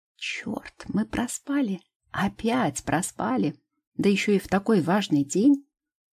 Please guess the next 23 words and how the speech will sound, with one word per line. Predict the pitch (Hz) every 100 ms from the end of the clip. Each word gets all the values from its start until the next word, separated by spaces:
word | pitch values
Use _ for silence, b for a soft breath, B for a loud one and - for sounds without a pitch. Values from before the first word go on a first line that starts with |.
| _
Срываюсь | - - 226 240 233 170 -
с | -
постели, | 156 180 - 220 156
босыми | 139 143 - 190 190
ногами | 170 185 175 147
шлёпаю | 127 135 151 147 143
по | -
холодному | 156 175 170 151 147 165
полу. | - 156 135 - _ _ _ -
На | 156 180
ходу | - 220 185
заглядываю | 147 151 165 170 165 165 165
в |
кроватку, | - 180 202 254 -
где | 147 156 170
мирно | 185 208 185 156
посапывает | 160 165 165 - 170 170 -
Соня, | 262 277 185 -
обхватив | 180 - 202 202 - 160
пухлыми | - 175 - 165 165
пальчиками | 208 233 - - 156
уголок | 165 160 170 165 170
одеяльца. | 165 185 151 139 -